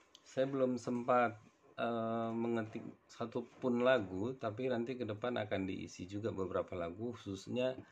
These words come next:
lagu bertema Natal, karena sesaat lagi kita akan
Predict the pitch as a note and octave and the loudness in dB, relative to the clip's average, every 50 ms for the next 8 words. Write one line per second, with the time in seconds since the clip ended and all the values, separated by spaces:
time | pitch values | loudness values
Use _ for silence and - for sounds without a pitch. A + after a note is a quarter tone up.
0 | - - - - - B2 B2 - _ - A#2 G2+ G2 F#2+ F#2+ G2+ A#2 B2 B2+ B2+ | -20 -20 -20 -10 -8 -8 -8 -8 _ -4 0 2 2 2 0 -4 -4 -2 0 0
1 | B2+ B2+ B2 A#2+ A2 - - _ _ _ _ _ _ _ _ _ _ - - - | 0 0 -2 -2 -4 -6 -10 _ _ _ _ _ _ _ _ _ _ -12 -4 -2
2 | A#2 A2+ A2 A#2+ A2+ A2+ A2+ A2 A2 A#2 A#2+ - - - G2+ F#2+ F2+ F2 - F#2 | -2 0 2 2 4 6 4 4 6 4 2 2 2 2 2 2 2 0 -2 -6
3 | F2+ G2 G#2 G#2+ G#2+ G#2+ G#2+ G2+ G2+ - - - - - G#2+ G#2 G2+ F#2+ F#2 F#2 | -4 -2 -2 0 0 0 0 -2 -4 -8 -12 -20 -18 -16 -8 -6 -6 -6 -6 -4
4 | G2+ G2+ G2+ G2+ G2+ G2+ G2+ G2 - G2 F#2+ F#2 - - - F#2 F2+ F2+ F2 F2 | -2 -2 -2 -2 -4 -6 -6 -4 -2 -2 -2 -2 -2 -2 -4 -2 -2 -4 -6 -6
5 | F2 | -8